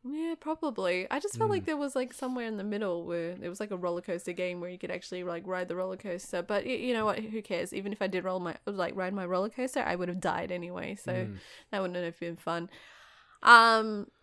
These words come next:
Speaker 1: and I've just kept on playing The Hunter Call of the Wild. Um, there's a Goose expansion, and I'm all about that. Um, <laughs> I, I, I, I, I will have every listener buying this fucking game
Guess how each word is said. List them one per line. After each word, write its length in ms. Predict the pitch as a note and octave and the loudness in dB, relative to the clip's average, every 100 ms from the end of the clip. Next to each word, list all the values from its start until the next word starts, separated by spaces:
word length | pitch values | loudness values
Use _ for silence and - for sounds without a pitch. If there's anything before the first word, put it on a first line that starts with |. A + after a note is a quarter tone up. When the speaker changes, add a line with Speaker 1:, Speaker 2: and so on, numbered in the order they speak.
| - | 4
Speaker 1:
and 280 | C#4 D4 - | 6 6 4
I've 180 | B3 | 2
just 160 | - A3+ | 0 -4
kept 220 | - - | -4 -2
on 240 | F#3+ F3+ F#3 | -2 -2 -4
playing 400 | - F#3 F3+ F3+ | 0 2 2 -2
The 80 | |
Hunter 300 | F#3 F#3 F#3+ | -4 -4 -4
Call 280 | F3+ - F3 | -4 -2 -2
of 80 | E3+ | -2
the 80 | F3 | -2
Wild. 480 | E3+ D#3 D#3 D#3+ - _ | 0 0 -2 -4 -8 _
Um, 520 | - D3+ D3+ D3+ E3+ - _ | -4 -2 -2 -4 -8 -14 _
there's 240 | F#3+ F3+ F#3 | -4 -2 -4
a 60 | E3+ - | -8 -2
Goose 500 | G3 A3+ - - - - - - | 0 2 0 -6 -8 -12 -20 -16
expansion, 840 | G3 - F3+ F3 - F3 F3 E3+ - | -14 -6 -2 -2 -2 -4 -4 -8 -8
and 340 | E3 D#3+ D#3 - | -4 -2 -4 -4
I'm 260 | D3+ D3+ | -6 -6
all 220 | - E3+ D#3+ | -4 -2 -2
about 340 | D#3 D#3 - | -4 -6 -4
that. 300 | E3 D#3+ - _ _ - - D#5 | -4 -4 -6 _ _ -20 -14 -4
Um, 540 | - D#3+ D#3 C6+ C6+ - - - - - | 0 2 6 8 8 4 -6 -20 -20 -20
<laughs> 500 | - - _ _ - | -20 -20 _ _ -6
I, 160 | F#3+ F#3 - | -2 -2 -2
I, 260 | F#3+ F3+ - - - - _ G3+ - - - - - - _ _ - | -4 -4 -6 -12 -8 -8 _ -6 -6 -8 -8 -8 -12 -12 _ _ -2
I, 220 | G3 G3+ | 0 2
I, 380 | - G#3 - B3 | 4 6 8 8
I 60 | |
will 200 | C#4+ C#4+ | 6 4
have 540 | A#3+ A#3 G3+ F#3+ G3 - | 6 8 10 8 4 -2
every 280 | G#3+ G#3+ A3+ | -2 2 2
listener 500 | F#3+ F#3+ G3+ E3+ E3 | 0 -2 -2 0 0
buying 380 | E3 D#3 D#3 E3+ | 2 2 0 -4
this 140 | F3+ | -4
fucking 320 | F3 - F3 | -6 -6 -6
game 420 | - - - F3 | -4 -4 -4 -8